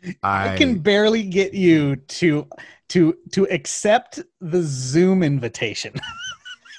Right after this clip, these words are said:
Speaker 1: That is the level of what we're talking about here. <laughs>
Speaker 2: I wouldn't even know how to reply to people who messaged us on the reformatory, <laughs> so.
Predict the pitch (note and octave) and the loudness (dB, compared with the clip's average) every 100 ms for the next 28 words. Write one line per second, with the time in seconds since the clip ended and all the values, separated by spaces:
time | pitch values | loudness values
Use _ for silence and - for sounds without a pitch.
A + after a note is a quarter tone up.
0 | _ - G#3 B3+ C#4+ - A3+ F#3+ G3 G#3+ | _ 0 2 2 0 0 2 4 4 2
1 | F#3 E3 G#3 E3+ F#3 C#3+ C4+ D#3 D#3 C#3+ | 0 0 0 0 0 0 -2 -2 -6 -10
2 | A#2 C3+ - A#2+ - _ - - - - | -10 -10 -10 -12 -14 _ -16 -16 -16 -18
3 | - _ _ - A#3 G#3 F#3+ E3+ - B2 | -18 _ _ -12 -10 -10 -12 -6 2 4
4 | D#3+ C3 A#2 A2 G#2+ A2+ A2 G#2 F#2 F#2 | 4 4 2 0 2 4 4 2 0 -4
5 | F2 F#2 F2 E2 F#2 E2+ D#2 E2+ E2 E2+ | -2 -4 -4 -6 -6 -4 -4 -4 -6 -6
6 | F2 F#2 E2 D#2+ D#2+ D#2+ D#2 D2+ E2 D#2 | -6 -6 -8 -10 -10 -12 -14 -14 -14 -14
7 | - D#2+ - - - - - | -10 -6 -4 -2 -2 -2 -2